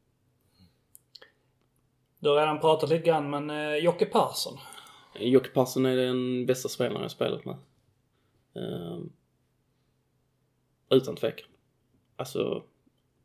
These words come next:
Speaker 2: så lugn med, med bollen som mittback. Gammal och, en gammal räv spelar med mig. Och sen så var han jävligt fin, eh,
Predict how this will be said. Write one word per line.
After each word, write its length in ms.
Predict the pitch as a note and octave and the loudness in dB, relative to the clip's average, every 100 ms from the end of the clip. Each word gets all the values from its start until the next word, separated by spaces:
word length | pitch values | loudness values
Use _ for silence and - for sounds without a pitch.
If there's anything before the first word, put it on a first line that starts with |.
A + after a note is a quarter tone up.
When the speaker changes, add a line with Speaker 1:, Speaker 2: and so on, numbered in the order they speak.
| - | -16
Speaker 2:
så 260 | - - C#3 | 0 8 8
lugn 300 | C3+ C3 B2+ | 8 6 2
med, 480 | B2 B2 B2 B2 A#2 | 0 0 -2 -2 0
med 180 | B2 | 2
bollen 400 | B2+ C3 B2 B2 | 6 6 6 2
som 120 | B2 B2 | 0 -2
mittback. 680 | B2 - A#2+ G#2+ - - - _ _ _ | -2 -2 -2 -2 -8 -20 -20 _ _ _
Gammal 680 | - C3 B2+ B2+ B2 A#2+ A#2+ | 2 6 6 6 2 2 2
och, 380 | A#2+ A#2+ A#2 - _ _ | 2 2 0 -4 _ _
en 120 | C#3 C3+ | 6 10
gammal 300 | C3+ C3+ C3+ | 12 12 10
räv 640 | C3+ C#3+ C3 C3+ D3+ C3 | 8 8 8 4 0 -4
spelar 340 | B2+ - C3 B2+ | -6 2 4 4
med 100 | C3+ | 0
mig. 160 | C3+ | 0
Och 80 | C3+ | 0
sen 160 | C#3 C3 | 2 2
så 120 | C3+ | 2
var 80 | C3 | 0
han 160 | - | 2
jävligt 300 | C3 B2 B2 | 2 2 -2
fin, 420 | - C3 B2+ C3 C3+ | 4 6 6 2 -2
eh, 220 | C3 | -4